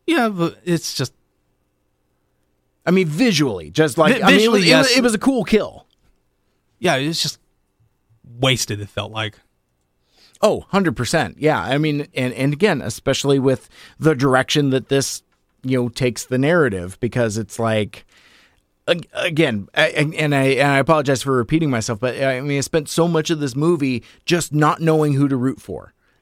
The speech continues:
Speaker 2: And I'm not rooting for anybody <laughs> because
Speaker 1: Yeah.
Speaker 2: it's just like
Speaker 1: But, uh, but our heroes fucked off on the R V.
Speaker 2: Mm-hmm. Is this about the time that, uh, that McKenna starts getting tummy trouble?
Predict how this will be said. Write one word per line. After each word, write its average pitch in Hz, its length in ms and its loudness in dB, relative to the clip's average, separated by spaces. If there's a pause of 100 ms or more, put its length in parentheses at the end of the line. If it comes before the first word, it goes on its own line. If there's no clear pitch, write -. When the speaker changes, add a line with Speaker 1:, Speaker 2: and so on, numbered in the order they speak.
(120)
Speaker 2:
And 135 560 0
I'm 147 120 2
not 156 180 4
rooting 156 300 2
for 123 160 -2
anybody 120 500 0
<laughs> 135 60 -4
because 147 380 2
Speaker 1:
Yeah. 147 60 2
Speaker 2:
it's 120 140 -8
just 135 220 -8
like 120 260 -4
Speaker 1:
But, 123 140 2
uh, 120 220 0 (100)
but 151 100 0
our 147 120 2
heroes 156 360 2
fucked - 320 -2
off 123 140 0
on 113 140 -2
the 110 80 -4
R 107 180 -2
V. 104 240 -6 (100)
Speaker 2:
Mm-hmm. 127 520 -2 (1800)
Is 165 160 2
this 247 200 2
about 226 300 2
the 196 180 2
time 175 520 0
that, 160 340 2
uh, 143 560 2
that 143 220 0
McKenna 139 420 0
starts 135 320 -2
getting 143 300 -2
tummy 143 300 0
trouble? 147 440 0